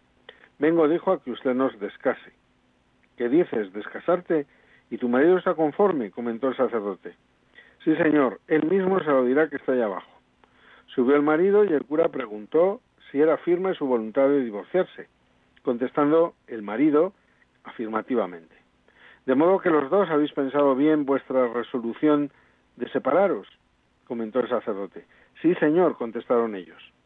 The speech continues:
"Está bien, pues arrodillaos que os voy a descasar". Tomó la estaca de manos de ella y comenzó a descargar recios golpes sobre las espaldas del matrimonio.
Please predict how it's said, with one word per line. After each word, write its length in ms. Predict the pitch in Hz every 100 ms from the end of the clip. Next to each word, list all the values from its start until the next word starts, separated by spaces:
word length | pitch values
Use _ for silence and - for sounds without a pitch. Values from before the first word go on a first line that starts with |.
| _ _ _ -
"Está 220 | - 160
bien, 220 | 175 165
pues 180 | 120 113
arrodillaos 680 | 117 123 120 127 180 214 196
que 100 | 135
os 60 |
voy 140 | 123 139
a 80 | 131
descasar". 500 | 117 - - - - _ _ _ _ _ _ _
Tomó 240 | - 127 151
la 120 | 156
estaca 320 | - 165 170
de 100 | 135
manos 300 | 120 127 143
de 100 | 175
ella 160 | 185 202
y 40 |
comenzó 520 | - 123 117 110 147
a 80 | 156
descargar 440 | 143 - 123 135
recios 360 | 123 160 - 151
golpes 360 | 123 175 180 185 -
sobre 240 | - 120
las 100 | -
espaldas 320 | - - -
del 420 | - - - -
matrimonio. 400 | 98 104 101 87